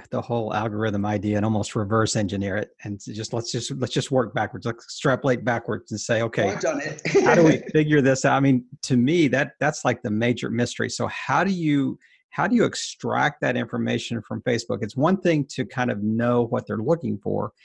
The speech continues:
Speaker 1: It's
Speaker 2: Mm-hmm.
Speaker 1: another thing to have the metrics and the data that says, "Okay,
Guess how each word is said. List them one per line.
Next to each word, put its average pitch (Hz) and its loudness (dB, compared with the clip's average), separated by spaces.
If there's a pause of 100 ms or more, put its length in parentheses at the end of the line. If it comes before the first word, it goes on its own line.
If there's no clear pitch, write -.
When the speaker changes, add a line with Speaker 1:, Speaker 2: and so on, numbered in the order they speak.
(220)
Speaker 1:
It's 131 -6
Speaker 2:
Mm-hmm. 135 4
Speaker 1:
another 160 4
thing 117 -2
to 110 -4
have 120 -2
the 110 -4
metrics 117 -2
and 110 -6
the 107 -4
data 113 0
that 95 -4
says, 107 -2 (300)
"Okay, 127 0